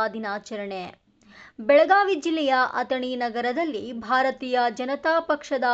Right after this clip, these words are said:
ವತಿಯಿಂದ ಎಪ್ಪತ್ತೊಂಬತ್ತನೇ ಸ್ವಾತಂತ್ರ್ಯೋತ್ಸವ ದಿನಾಚರಣೆಯನ್ನ ಪಕ್ಷದ ಕಚೇರಿಯಲ್ಲಿ ಧ್ವಜಾರೋಹಣ ಮಾಡಿ ಸಂಭ್ರಮದಿಂದ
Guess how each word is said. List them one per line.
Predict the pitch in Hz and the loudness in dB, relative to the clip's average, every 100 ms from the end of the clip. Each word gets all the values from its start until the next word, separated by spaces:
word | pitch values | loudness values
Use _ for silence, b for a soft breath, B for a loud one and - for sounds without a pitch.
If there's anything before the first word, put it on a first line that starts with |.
| 240 | 0
ವತಿಯಿಂದ | 220 220 226 254 247 - _ _ b b b 254 | -2 -8 -10 -8 -10 -14 _ _ b b b 0
ಎಪ್ಪತ್ತೊಂಬತ್ತನೇ | 285 294 311 302 302 285 285 277 269 269 | 0 4 2 4 4 4 2 -4 -2 -4
ಸ್ವಾತಂತ್ರ್ಯೋತ್ಸವ | 269 240 240 285 339 339 311 311 - 294 285 269 | -4 -2 0 2 0 0 -2 -2 -2 0 2 0
ದಿನಾಚರಣೆಯನ್ನ | 233 220 240 247 269 262 262 302 285 - _ _ _ B B B _ | -2 -2 -4 -4 -6 -6 -4 -6 -6 -12 _ _ _ B B B _
ಪಕ್ಷದ | 285 285 311 285 269 | 2 2 2 4 4
ಕಚೇರಿಯಲ್ಲಿ | 262 269 269 339 370 370 311 285 277 254 | 2 -2 -2 -2 -2 2 2 0 -4 -6
ಧ್ವಜಾರೋಹಣ | 202 214 254 277 294 285 277 277 | -4 -2 2 4 6 4 2 -2
ಮಾಡಿ | 262 311 294 202 277 | -2 -2 -2 -4 -10
ಸಂಭ್ರಮದಿಂದ | - 254 294 339 294 226 220 | -6 -4 -2 0 -2 -4 -6